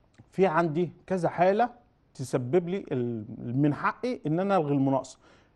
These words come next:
إيه هي؟ أول حالة يا باشمهندسين، إن أنا لو اتقدم لي مثلا مجموعة عطاءات مثلا عشرة، تمام؟ وتم استبعاد التس-، التسعة من العشرة دولت يا باشمهندس، السبب إيه؟ السبب إن هم ما وفوش مثلا بالإيه؟ بجميع الشروط اللي موجودة في كراسة العقد.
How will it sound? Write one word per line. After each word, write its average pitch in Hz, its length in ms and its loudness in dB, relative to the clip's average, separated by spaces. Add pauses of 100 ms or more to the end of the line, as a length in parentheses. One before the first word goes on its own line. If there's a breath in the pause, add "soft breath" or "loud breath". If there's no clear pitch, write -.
(160 soft breath)
إيه 170 60 -2
هي؟ 156 360 2 (240)
أول 247 280 2
حالة 220 240 2
يا 190 40 4
باشمهندسين، 143 800 -2 (320 loud breath)
إن 135 160 0
أنا 208 180 4
لو 160 200 6
اتقدم 143 420 -2
لي 170 80 2
مثلا 170 260 0
مجموعة 139 380 2
عطاءات 165 540 4
مثلا 180 280 0
عشرة، 160 380 0 (1120)
تمام؟ 185 280 2 (240 soft breath)
وتم 262 420 4
استبعاد 196 540 2
التس-، 226 360 -2
التسعة 220 760 2 (100)
من 185 180 2
العشرة 190 480 4
دولت 180 340 4
يا 156 60 4
باشمهندس، 139 560 -2
السبب 202 460 0
إيه؟ 123 160 -4 (420 soft breath)
السبب 214 400 2
إن 147 120 0
هم 180 260 0
ما 156 60 4
وفوش 143 460 2
مثلا 180 300 2
بالإيه؟ 143 400 2
بجميع 139 560 0
الشروط 165 380 -2
اللي 151 140 0
موجودة 147 420 0
في - 100 -8
كراسة 160 300 -2
العقد. 123 380 -4